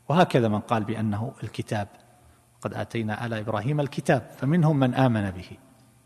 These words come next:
آمن بالكتاب. على قول ابن كثير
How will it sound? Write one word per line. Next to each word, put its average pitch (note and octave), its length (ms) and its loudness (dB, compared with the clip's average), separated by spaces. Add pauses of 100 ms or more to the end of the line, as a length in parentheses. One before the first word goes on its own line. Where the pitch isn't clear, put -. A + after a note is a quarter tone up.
(320)
آمن A#2 360 -2 (640)
بالكتاب. - 1200 -8 (1120)
على C3+ 140 6
قول A3 260 6
ابن E3 180 4
كثير A#2 540 -2